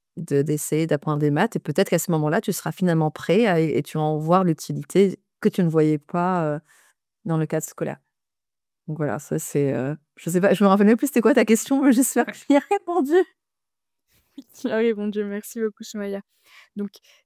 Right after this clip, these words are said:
Speaker 2: tu as mentionné deux éléments et c'est-, c'était pour donner des conseils aux jeunes qui souhaitent s'engager associativement et viser l'excellence académique. Donc, premièrement, ce que tu as mentionné, c'est d'être organisé et régulier. Deuxièmement,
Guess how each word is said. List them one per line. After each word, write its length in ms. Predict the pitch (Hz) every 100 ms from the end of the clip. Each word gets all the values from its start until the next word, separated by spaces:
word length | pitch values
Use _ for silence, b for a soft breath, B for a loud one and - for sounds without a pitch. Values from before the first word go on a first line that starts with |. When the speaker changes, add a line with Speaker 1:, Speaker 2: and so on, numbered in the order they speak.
| _
Speaker 2:
tu 120 | -
as 60 | 220
mentionné 400 | 220 233 233 226
deux 220 | 226 220
éléments 340 | 226 226 240
et 60 | 240
c'est-, 120 | -
c'était 260 | - 208 226
pour 160 | 220
donner 240 | 220 226 220
des 120 | 220
conseils 480 | - 220 - 226 233
aux 120 | -
jeunes 260 | 208 220 220
qui 200 | - 202
souhaitent 340 | - 196 202 -
s'engager 560 | - - 220 220 214
associativement 720 | 220 208 208 202 - 214 214
et 100 | 214
viser 240 | 190 190 208
l'excellence 440 | 208 - 202 202
académique. 480 | 208 202 196 202 226
Donc, 180 | 202 185
premièrement, 640 | - - 208 202 202 208 233
ce 80 |
que 100 | -
tu 100 | 202
as 40 | 190
mentionné, 480 | 185 185 - 202 220
c'est 180 | - 190
d'être 300 | 180 - _ _ _ _ _ -
organisé 720 | 208 214 214 220 208 220 226 -
et 120 | 196
régulier. 560 | 196 190 190 202 240 - _ _ _ _ _ _ _ _ _ _ _ -
Deuxièmement, 680 | 190 220 220 220 220 214